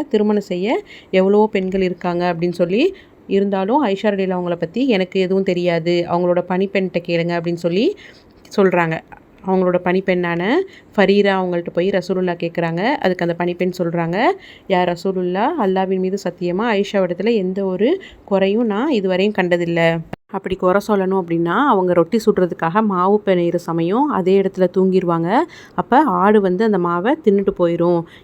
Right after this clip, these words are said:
இந்த குழ-, குழந்தைத்தனத்தை தவிர வேற எதுவுமே நான் அவங்கள்ட்ட பார்த்ததில்ல" அப்படின்னு சொல்லி அந்த ஃபரீராங்கிற தோழி சொல்றாங்க. அடுத்து ரசூலுல்லா வந்து தன் மனைவியான ஜைனப் ரலியல்லாஹு அவங்கள்ட்ட போய் கேக்குறாங்க.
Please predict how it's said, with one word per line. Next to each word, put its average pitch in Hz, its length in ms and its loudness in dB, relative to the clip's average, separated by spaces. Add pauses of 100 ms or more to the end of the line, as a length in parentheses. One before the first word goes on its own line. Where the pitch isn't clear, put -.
இந்த 190 200 2
குழ-, 202 240 2 (300)
குழந்தைத்தனத்தை 202 760 2
தவிர 175 380 0
வேற 196 200 4
எதுவுமே 180 320 0
நான் 196 120 0
அவங்கள்ட்ட 175 340 -2 (260)
பார்த்ததில்ல" 180 460 0
அப்படின்னு 170 320 -4
சொல்லி 180 220 0 (420)
அந்த 180 220 0 (360)
ஃபரீராங்கிற 185 680 4 (880)
தோழி 196 280 2 (100)
சொல்றாங்க. 170 420 2 (840)
அடுத்து 185 340 -2 (140)
ரசூலுல்லா 202 440 2
வந்து 185 200 0
தன் 202 160 0
மனைவியான 190 480 0
ஜைனப் 185 400 2
ரலியல்லாஹு 180 300 0
அவங்கள்ட்ட 170 240 -4
போய் 175 360 0 (540)
கேக்குறாங்க. 180 460 4